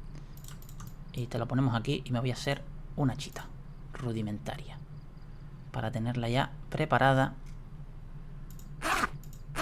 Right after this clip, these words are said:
Lo cual no sé de dónde demonios ha ido el hacha.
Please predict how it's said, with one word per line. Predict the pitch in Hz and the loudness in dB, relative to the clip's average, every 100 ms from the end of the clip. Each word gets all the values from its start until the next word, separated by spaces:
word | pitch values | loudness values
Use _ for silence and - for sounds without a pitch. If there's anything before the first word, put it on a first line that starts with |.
| - - - - 302 381 - - - - - - - | 2 2 -2 -2 2 4 2 -2 -10 -10 -10 -8 -2
Lo | 120 | 2
cual | 123 135 | 8 10
no | 123 | 10
sé | - | 10
de | 127 | 12
dónde | 123 117 | 12 12
demonios | 117 117 113 | 10 10 10
ha | 113 | 8
ido | 110 127 208 | 8 6 4
el | 117 | 4
hacha. | 110 - | 4 2